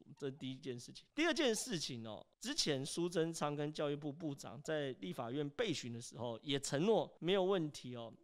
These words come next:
以商务舱为主。那第三件事情呢，这个名单啊，座舱名单一翻开，竟然发现说官员坐在商务舱，然后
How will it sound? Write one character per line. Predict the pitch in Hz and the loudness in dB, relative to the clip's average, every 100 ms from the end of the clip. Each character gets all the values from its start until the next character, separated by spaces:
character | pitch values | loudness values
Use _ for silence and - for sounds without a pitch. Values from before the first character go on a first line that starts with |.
| _ - | _ -12
以 | 147 123 120 | -8 -6 -6
商 | - 156 175 | -2 0 0
务 | 151 | -2
舱 | - 127 | -2 -2
为 | 117 110 | -4 -10
主。 | - - _ _ - _ _ | -14 -20 _ _ -20 _ _
那 | 240 | -4
第 | - 302 | 2 4
三 | 254 220 | 6 4
件 | 240 | 4
事 | 208 214 | 0 -2
情 | 170 139 | -2 -2
呢， | 127 123 117 113 _ _ - | -2 -2 -4 -8 _ _ -2
这 | 220 | 2
个 | 196 151 | 4 4
名 | 151 151 156 | 4 4 4
单 | 175 180 180 | 4 4 4
啊， | 165 117 | 2 -2
座 | - 175 | 0 0
舱 | - 156 156 | 0 -2 -2
名 | 147 139 | -2 0
单 | 151 | 0
一 | 151 | -2
翻 | - 139 | -2 -2
开， | 139 120 - 165 | -2 -4 -6 -6
竟 | - | 2
然 | 165 | 2
发 | 151 143 | 2 0
现 | 147 | 0
说 | 139 139 | 0 -2
官 | - 254 294 | 2 2 4
员 | 208 135 131 - _ | 4 4 0 -10 _
坐 | - 160 | 0 2
在 | |
商 | 139 131 131 | 2 0 -2
务 | 127 | -4
舱， | 110 113 | -6 -8
然 | 120 | -4
后 | 127 131 | -2 -2